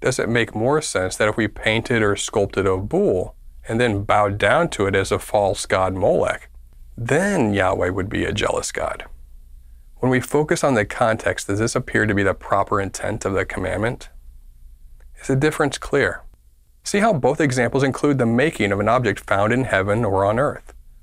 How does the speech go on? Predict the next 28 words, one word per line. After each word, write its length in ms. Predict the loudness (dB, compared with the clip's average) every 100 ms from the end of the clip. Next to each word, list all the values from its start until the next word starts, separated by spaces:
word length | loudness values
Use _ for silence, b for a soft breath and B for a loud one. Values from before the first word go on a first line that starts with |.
| -4
but 160 | -2 0
one 260 | 0 0
includes 360 | 0 0 -2 2
the 120 | 0
worship 540 | 0 0 0 2 -2 -2
to 100 | -2
false 380 | 0 0 0
gods 420 | -2 -2 -2 -2 0
and 240 | 0 0
the 160 | 0 2
other 220 | 2 2
does 240 | 0 0
not. 380 | 0 0 -2 -12 -20 _ _ _ _ _
The 100 | -2 -2
difference 460 | 2 0 0 -2
between 440 | -2 -2 0 0 2
these 240 | 0 0
two 160 | -2 -2
scenarios 560 | -2 0 2 2 0
is 120 | -2 0
the 80 |
same 460 | -2 -2 0 0 2
difference 440 | 2 0 0 0
we 80 | -2
find 460 | -2 0 0 0 -2
in 180 | -2 -2
Exodus 480 | -4 -4 -4 -4
twenty. 440 | -4 -2 -2 -2